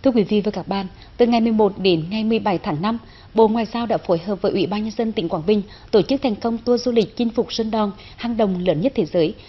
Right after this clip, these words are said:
cho đại sứ sáu nước Argentina, Thụy Điển, Ý,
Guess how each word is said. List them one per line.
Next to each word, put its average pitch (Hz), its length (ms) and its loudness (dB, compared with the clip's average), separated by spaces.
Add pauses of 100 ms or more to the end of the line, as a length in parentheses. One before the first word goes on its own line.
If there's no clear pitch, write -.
(160)
cho 254 80 0
đại 226 160 0
sứ 175 280 0
sáu 165 280 -4
nước 247 180 4 (200)
Argentina, 226 680 -6 (160)
Thụy 214 140 2
Điển, 165 240 2 (360)
Ý, 180 260 0